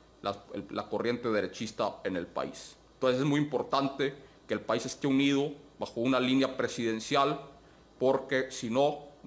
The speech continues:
México, un gran país, con recursos, con, eh, bioceánico, con petróleo, con fuerza de minas, oro, minerales,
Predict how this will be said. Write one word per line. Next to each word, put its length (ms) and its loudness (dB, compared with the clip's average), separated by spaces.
México, 480 -2
un 240 -10
gran 320 2
país, 440 -2
con 160 0
recursos, 680 0
con, 280 -2
eh, 200 2
bioceánico, 800 0
con 140 -6
petróleo, 540 2
con 200 -4
fuerza 720 2
de 120 4
minas, 560 2
oro, 360 4
minerales, 760 0